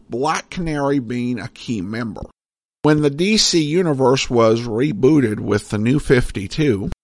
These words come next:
the timeline changed so that after a time in a wheelchair,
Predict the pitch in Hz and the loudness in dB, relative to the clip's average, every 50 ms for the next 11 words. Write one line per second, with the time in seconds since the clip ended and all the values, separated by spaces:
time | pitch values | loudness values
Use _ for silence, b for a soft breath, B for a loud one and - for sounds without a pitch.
0 | _ _ _ _ _ _ _ _ _ _ _ - - - - - - 202 208 220 | _ _ _ _ _ _ _ _ _ _ _ -6 -6 -6 -4 -2 2 2 4 4
1 | 240 208 165 143 139 139 139 139 139 143 - - 233 233 208 175 165 165 175 - | 4 4 2 2 2 2 0 -2 -4 -4 -6 -4 -4 -4 -4 -4 -4 -4 -6 -6
2 | - - 175 156 160 160 165 165 156 156 135 - B B B B B B B - | -4 -2 0 0 0 0 0 0 0 0 -2 -6 B B B B B B B 0
3 | 180 208 220 208 - - 156 156 151 - - - 214 247 277 262 220 170 143 127 | 2 2 2 2 2 0 0 0 0 -2 -6 -4 -2 -2 0 0 0 0 0 0
4 | 117 117 117 117 117 - - - 143 127 123 123 120 127 | 2 2 2 2 0 0 0 0 2 2 2 2 0 -2